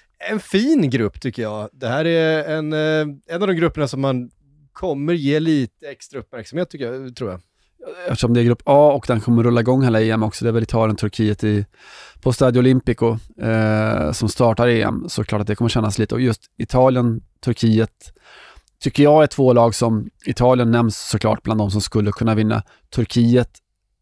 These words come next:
Speaker 2: skulle kunna vara detta E M:s Grekland. Eh, jag tror inte att alla turkar tycker om liknelsen, men jag menar bara med att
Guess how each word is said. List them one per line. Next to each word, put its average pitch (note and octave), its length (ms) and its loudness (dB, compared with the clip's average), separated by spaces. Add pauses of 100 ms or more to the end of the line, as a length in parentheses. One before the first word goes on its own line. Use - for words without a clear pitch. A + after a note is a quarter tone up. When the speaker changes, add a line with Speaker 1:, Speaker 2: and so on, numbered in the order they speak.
(180)
Speaker 2:
skulle B2+ 540 0
kunna C3+ 280 0
vara A2+ 340 4 (340)
detta B2+ 480 -4
E A2+ 140 2
M:s G#2 380 -4 (320)
Grekland. A2+ 840 0 (120)
Eh, A#2+ 80 -2
jag G#2 300 0
tror A2 160 -2
inte - 180 -6
att - 60 -18 (100)
alla A2 180 0
turkar A2 260 -2
tycker A#2 180 -2
om A2 180 2
liknelsen, A2 480 0
men G#2 200 -2 (600)
jag B2 200 0
menar A#2+ 260 2
bara A#2+ 220 6
med A2 180 2
att A#2 120 -2